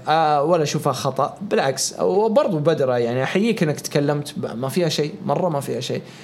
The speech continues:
متأكد إنه في ناس حيسمعوا لك وبرضو يعني حيقولوا:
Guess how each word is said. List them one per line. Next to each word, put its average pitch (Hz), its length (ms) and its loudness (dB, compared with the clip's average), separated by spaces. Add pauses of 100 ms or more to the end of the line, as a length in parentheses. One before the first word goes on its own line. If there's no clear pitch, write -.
(220)
متأكد 190 460 2
إنه 156 140 2
في 156 160 0
ناس 151 200 0
حيسمعوا 143 500 0
لك 165 160 -2
وبرضو 165 580 0
يعني 123 240 -2
حيقولوا: 143 480 0